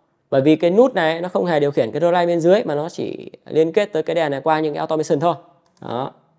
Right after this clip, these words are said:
tắt này. Đấy, hoạt động rất là ngon, khá là mượt mà. Còn một cái vấn đề nữa mà mình cần giải quyết đó là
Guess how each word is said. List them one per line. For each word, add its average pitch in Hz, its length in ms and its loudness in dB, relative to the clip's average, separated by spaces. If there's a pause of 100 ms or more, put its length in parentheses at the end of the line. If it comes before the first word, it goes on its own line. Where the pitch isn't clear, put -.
(340)
tắt 147 140 -2
này. 131 100 -6 (300)
Đấy, 110 180 -10 (220)
hoạt 143 140 -4
động 147 220 -4
rất 190 120 0
là 185 60 -2
ngon, 180 280 -2
khá 170 140 -4
là 190 60 0
mượt 170 140 0
mà. 156 260 2 (320)
Còn 185 200 10
một 185 140 4
cái 190 100 4
vấn 190 140 6
đề 214 180 10
nữa 190 140 8
mà 220 120 4
mình 180 120 2
cần 165 160 6
giải 135 140 4
quyết 233 260 4
đó 170 160 2
là 165 400 -2